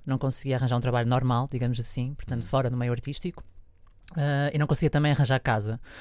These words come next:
Speaker 1: Eh, portanto, sim, é, é, é bastante preocupante. Por isso é que, se calhar, as transexuais não conseguem ter uma profissão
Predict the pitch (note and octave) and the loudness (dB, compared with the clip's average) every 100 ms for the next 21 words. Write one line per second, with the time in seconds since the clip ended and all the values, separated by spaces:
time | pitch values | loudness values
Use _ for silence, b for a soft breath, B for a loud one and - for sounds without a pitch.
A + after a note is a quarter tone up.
0 | B B B - C3+ C3 B2+ B2+ B2 C3 | B B B -2 2 4 4 4 2 0
1 | - C3 C3+ - C3+ - F3 D3+ B2 A2+ | 2 0 0 0 -2 -2 -2 0 0 0
2 | A2 A2 A#2+ B2 A#2+ A#2+ C3 C3 C3+ C3 | 0 0 -2 -2 -2 0 0 2 0 2
3 | C#3+ C#3 - C#3 C3 C#3+ - - C3+ C#3+ | 2 2 4 2 2 0 -4 -2 0 0
4 | C#3 - - C#3+ C3+ C#3 - C3 - C#3 | -2 -2 0 4 4 4 2 0 2 0
5 | - C3 D#3+ D#3+ E3+ - C#3+ C3 B2+ A#2+ | 2 4 4 2 0 2 2 2 2 2
6 | A#2+ A#2+ - - B2 - A#2 A2+ | 2 0 -2 -2 -4 0 0 0